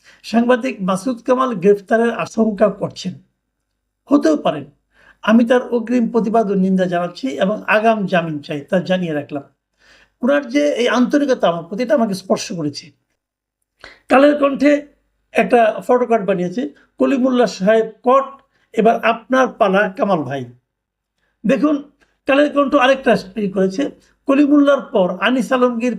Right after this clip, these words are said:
পান্না, মাসুদ কামাল, কোশ্চেন মার্ক।" তারপরে লিখেছে বিস্তারিত কমেন্টে। মানে, তারা প্রথমে Facebook দিয়েছে, মানুষকে আকর্ষণ করেছে, তারপরে বলছে যে কমেন্টে যান। আচ্ছা, এই যে কথাটা যে কলিমুল্লাহর পরে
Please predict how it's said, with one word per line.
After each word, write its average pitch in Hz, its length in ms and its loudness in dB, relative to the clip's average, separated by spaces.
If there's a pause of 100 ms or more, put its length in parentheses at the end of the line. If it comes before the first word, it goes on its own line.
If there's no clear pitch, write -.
পান্না, 220 540 0 (140)
মাসুদ 185 400 -4
কামাল, 190 200 0 (340)
কোশ্চেন 190 340 -2
মার্ক।" 143 160 -4 (480)
তারপরে 233 260 2
লিখেছে 254 260 -2
বিস্তারিত 233 500 0
কমেন্টে। 151 500 -4 (760)
মানে, 269 280 2 (300)
তারা 226 260 2
প্রথমে 220 240 0
Facebook 240 420 2
দিয়েছে, 254 340 2
মানুষকে 220 360 0
আকর্ষণ 226 480 -2
করেছে, 294 300 2 (540)
তারপরে 247 280 2
বলছে 233 340 2
যে 269 80 2
কমেন্টে 214 420 0
যান। 143 280 -4
আচ্ছা, 220 160 -4
এই 277 200 4
যে 311 120 0
কথাটা 208 500 0 (760)
যে 240 420 4 (960)
কলিমুল্লাহর 277 520 6
পরে 233 220 2